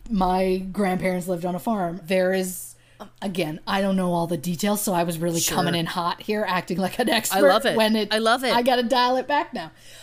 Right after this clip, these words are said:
Speaker 1: There is, like, you have all the extra,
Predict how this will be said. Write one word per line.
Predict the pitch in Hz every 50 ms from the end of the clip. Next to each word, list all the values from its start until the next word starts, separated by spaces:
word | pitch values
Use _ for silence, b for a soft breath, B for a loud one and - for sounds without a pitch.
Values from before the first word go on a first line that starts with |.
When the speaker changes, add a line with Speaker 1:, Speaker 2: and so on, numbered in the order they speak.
| B B B B B
Speaker 1:
There | 208 175 214 214 214 220 226 226
is, | 220 208 202 202 -
like, | 202 208 202 - - -
you | - 185 202 214 180
have | 196 202 185 196
all | 196 196 196
the | 196 202 - -
extra, | 185 180 - - - - 202 180 180 180 180 180 180